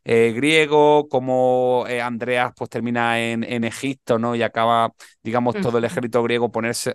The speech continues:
Speaker 1: poniéndose bajo el orden, el ordeno y mando de, del propio ejército británico, cómo se, se prepara la resistencia, porque aquí sí que entra mucho la novela en, en el funcionamiento de los, de los partisanos, ¿no? De esa resistencia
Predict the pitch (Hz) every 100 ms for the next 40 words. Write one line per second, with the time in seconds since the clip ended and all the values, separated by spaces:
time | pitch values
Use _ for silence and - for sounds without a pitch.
0 | - 117 117 117 - 113 113 - 117 113
1 | 110 120 127 120 120 117 120 123 107 117
2 | 120 117 123 123 117 107 107 - _ -
3 | 170 104 113 123 - 113 107 110 120 160
4 | 160 160 151 147 143 135 131 - 123 120
5 | _ _ - 131 120 117 131 123 123 120
6 | - 110 - 131 123 104 98 101 - 113
7 | 110 117 123 120 123 117 117 113 120 117
8 | 107 104 113 113 107 107 _ _ - 113
9 | 107 113 117 110 110 113 117 110 107 107
10 | - - 120 110 107 104 101 - 110 104
11 | - 139 143 135 131 131 117 117 113 107
12 | - 113 - 110 107